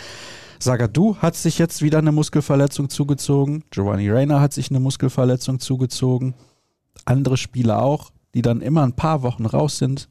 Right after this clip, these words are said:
Emre Can zuletzt und so weiter und so fort. Das ist kein Zufall.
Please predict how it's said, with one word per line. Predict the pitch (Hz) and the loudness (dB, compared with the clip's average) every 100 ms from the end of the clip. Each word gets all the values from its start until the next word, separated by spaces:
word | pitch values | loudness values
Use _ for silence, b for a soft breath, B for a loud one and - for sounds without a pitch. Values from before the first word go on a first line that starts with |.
| _ | _
Emre | - 107 104 | -4 -2 -2
Can | 90 135 139 | 0 2 2
zuletzt | - 123 117 117 - - B B B B | 0 2 2 0 -8 -14 B B B B
und | 196 208 | -2 0
so | 143 127 | 0 2
weiter | 127 139 131 135 | 0 0 0 -2
und | 120 | -4
so | 117 | -4
fort. | - 120 101 - - _ _ _ - | -4 -4 -4 -8 -20 _ _ _ -4
Das | 120 - | -4 -4
ist | - - | -8 -4
kein | - 135 135 | 0 0 -2
Zufall. | - 107 - | -6 -4 -4